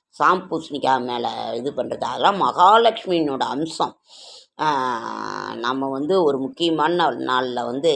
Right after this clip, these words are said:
சாம் பூசணிக்காய் சாம்பார் தான் வைப்பாங்க. அதெல்லாம் பூசணிக்காய் வந்து, ஆ, சா-, மகாலட்சுமி அம்சம். அந்த பூசணி பூவை தான் மார்கழி மாசம் பூரா வைப்பாங்க. எனக்கு அதுல உடன்பாடு இல்ல. ஆனா நிறைய பேர்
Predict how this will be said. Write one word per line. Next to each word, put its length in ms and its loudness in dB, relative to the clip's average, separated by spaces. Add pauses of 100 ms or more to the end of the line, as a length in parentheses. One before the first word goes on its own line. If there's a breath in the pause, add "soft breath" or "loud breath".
(160)
சாம் 340 0
பூசணிக்காய் 460 -10
சாம்பார் 380 -6
தான் 120 2
வைப்பாங்க. 400 -12
அதெல்லாம் 640 0
பூசணிக்காய் 640 -6
வந்து, 300 -4 (720 loud breath)
ஆ, 80 -2 (200)
சா-, 260 0
மகாலட்சுமி 760 0
அம்சம். 320 -6
அந்த 160 -4 (120)
பூசணி 420 -2
பூவை 220 -2
தான் 160 2
மார்கழி 400 0
மாசம் 400 -8
பூரா 380 2
வைப்பாங்க. 460 -12 (640 soft breath)
எனக்கு 360 -10
அதுல 260 -6
உடன்பாடு 580 -2
இல்ல. 400 -8
ஆனா 220 -6
நிறைய 400 -2
பேர் 260 -8